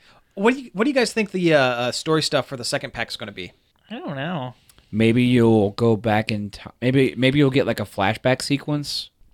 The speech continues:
Speaker 1: And play
Speaker 3: Like
Speaker 1: through the original, like, the flash, the memories?
Speaker 3: Yeah, like, before, before the calamity happened.
Speaker 1: Mm.
Speaker 3: Or during.
Speaker 1: Although that would seem a little anticlimactic 'cause you know how it's gonna end.
Speaker 2: Badly.
Speaker 1: Badly. You lose. No matter what you do, you lose the game.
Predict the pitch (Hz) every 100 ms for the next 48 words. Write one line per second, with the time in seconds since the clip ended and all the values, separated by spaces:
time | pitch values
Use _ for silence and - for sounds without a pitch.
0 | - 151 214 160 151 160 151 143 135 139
1 | 139 139 131 127 - 117 127 127 127 131
2 | 123 120 123 143 147 127 - _ 85 101
3 | 113 101 107 107 - 113 101 - 113 110
4 | 110 107 104 - - - 104 - - 107
5 | 107 101 104 104 - 107 107 107 107 110
6 | 110 113 113 - 151 127 107 _ - 101
7 | 92 101 98 98 107 _ - 175 190 190
8 | 208 160 175 165 185 160 165 151 165 156
9 | - 139 165 - _ _ 151 139 - -
10 | 143 151 160 151 143 156 151 - - 135
11 | 151 269 101 - _ _ _ 156 - 180
12 | 226 226 139 147 165 277 208 131 95 113
13 | 147 170 180 247 214 123 113 - - -
14 | 151 160 180 180 202 190 220 220 156 160
15 | 190 160 170 226 160 110 107